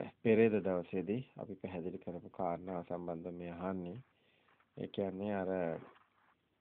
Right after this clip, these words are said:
ඒ මෙහෙණින් වහන්සේ නමක්ම තමයි ප්‍රශ්නය යොමු කරේ.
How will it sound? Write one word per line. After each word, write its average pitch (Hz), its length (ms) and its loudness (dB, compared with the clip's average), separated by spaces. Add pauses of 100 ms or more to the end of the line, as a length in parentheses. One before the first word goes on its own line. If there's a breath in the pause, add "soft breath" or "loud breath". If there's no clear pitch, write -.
(1200 soft breath)
ඒ 92 180 -2 (200)
මෙහෙණින් 107 380 0
වහන්සේ 98 240 -4
නමක්ම 95 320 -4
තමයි 90 360 -6
ප්‍රශ්නය 87 480 -12
යොමු 90 180 -12
කරේ. 98 300 -10